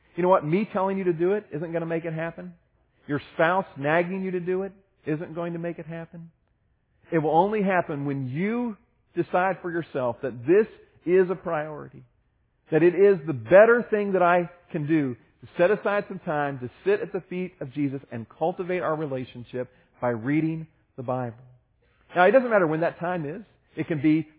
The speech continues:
first thing in the morning if that works for you, or if over your lunch hour is a better time for you, or last thing in the evening.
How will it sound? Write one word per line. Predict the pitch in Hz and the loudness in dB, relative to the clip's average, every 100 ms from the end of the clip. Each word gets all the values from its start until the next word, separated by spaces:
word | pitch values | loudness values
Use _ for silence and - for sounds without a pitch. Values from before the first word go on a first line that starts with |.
| _ | _
first | 175 165 | 0 0
thing | - 185 | -2 -2
in | 180 | -2
the | |
morning | 165 175 185 | 0 -2 -2
if | 180 | -4
that | 185 175 | -4 -4
works | 180 175 - | -6 -8 -10
for | 170 | -8
you, | 180 208 196 _ _ _ - | -6 -8 -12 _ _ _ 0
or | 143 | 0
if | 143 | 2
over | 156 156 156 | 2 2 2
your | 160 | 0
lunch | 143 170 190 196 | 0 -2 -2 -2
hour | 185 180 185 | -2 -2 -2
is | 160 | -4
a | 165 | -4
better | 165 180 | -4 -4
time | 170 180 180 | -6 -8 -8
for | 170 | -10
you, | 180 185 190 _ _ _ _ | -10 -10 -12 _ _ _ _
or | 151 135 | -4 0
last | 156 196 - | 0 0 -4
thing | 190 185 | -4 -2
in | 170 | -4
the | 165 | -6
evening. | 175 180 120 | -10 -12 -14